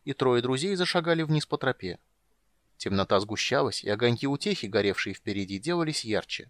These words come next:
Ночной воздух был холоден, так что запах дровяного дыма поневоле наводил на мысли о тепле, об уюте, о безопасности. Друзья ускорили шаг.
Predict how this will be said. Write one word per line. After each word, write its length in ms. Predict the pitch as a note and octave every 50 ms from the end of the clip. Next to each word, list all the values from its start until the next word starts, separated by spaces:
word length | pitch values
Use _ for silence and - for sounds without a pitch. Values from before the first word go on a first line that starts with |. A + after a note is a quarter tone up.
| _ _ _ _ _ _ _ _ _
Ночной 380 | - A2 G#2+ - - C#3 C#3 C#3+
воздух 360 | C#3+ F3 F#3+ F3+ D#3+ F3 E3+
был 140 | D#3+ F3 F3
холоден, 560 | E3 - - C#3+ G#2+ G2 F#2 G2 F2+ E2 - -
так 160 | - G#2+ - -
что 140 | - A2
запах 340 | G#2+ A2 G#2+ - - A2 A2
дровяного 440 | A2+ A2 G#2 A2 A2 A2+ A2+ A2+ A2+
дыма 300 | A#2 D3+ F3+ D#3+ A#2 F#2+
поневоле 460 | - - D3+ E3+ F#3 F#3+ G3+ D#3+ A#2+
наводил 420 | G2+ G2+ F#2+ G#2+ G2+ G2+ G#2+ G#2 G2+
на 100 | G2+ G2+
мысли 300 | G2+ G#2 F#2 - - G#2
о 60 | F#2+
тепле, 420 | - - G2+ - G2+ A2 C3 D3+
об 240 | D3+ D3 B2+ A2 G#2+
уюте, 480 | A2 G#2+ G#2 A#2+ C#3+ D#3 - C#3+ C3+ C3+
о 120 | C#3 B2+
безопасности. 840 | A2 A#2 G#2+ G#2+ - - C#3+ D#3 D#3 - C#3 C3+ - - - C3 C3 - _ _ _ _ _ _ -
Друзья 340 | - C#3 D#3 D#3+ F3+ G3 G3
ускорили 460 | F#3 E3+ - - F3+ D#3+ D#3 D3+ D3
шаг. 400 | - - - F#2 - - -